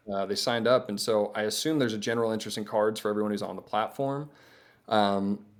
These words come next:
Speaker 2: but I don't know. Yeah, I mean, what, ask me in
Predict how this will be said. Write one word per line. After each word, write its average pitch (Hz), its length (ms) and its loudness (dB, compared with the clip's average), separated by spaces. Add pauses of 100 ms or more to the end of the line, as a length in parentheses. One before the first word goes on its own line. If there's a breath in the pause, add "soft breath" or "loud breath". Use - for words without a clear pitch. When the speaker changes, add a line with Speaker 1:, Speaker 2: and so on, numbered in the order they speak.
(600)
Speaker 2:
but 131 160 2
I 139 80 6
don't 156 200 2
know. 147 240 -2
Yeah, 117 240 2
I 98 40 -2
mean, 107 200 -2
what, 101 160 -4 (240)
ask 139 240 0
me 156 100 2
in 107 260 2